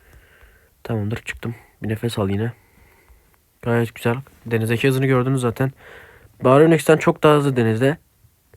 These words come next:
Kullanılır mı? Kullanılır. Karada evcilleştirdikten sonra daha hızlı oluyor. Ee, şöyle normal bir tane vuruşu var.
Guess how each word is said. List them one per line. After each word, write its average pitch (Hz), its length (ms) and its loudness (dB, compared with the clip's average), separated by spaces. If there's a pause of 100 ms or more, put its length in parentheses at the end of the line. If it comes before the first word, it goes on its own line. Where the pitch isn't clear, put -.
(200)
Kullanılır 131 360 2
mı? 135 80 -2
Kullanılır. 120 260 0
Karada 143 360 2
evcilleştirdikten 139 600 0
sonra 139 240 2
daha 139 160 4
hızlı 127 160 0
oluyor. 113 280 0 (720)
Ee, 127 240 0
şöyle 151 280 4
normal 139 260 2
bir 139 60 -4
tane 127 140 2
vuruşu 110 320 -4
var. 127 200 -4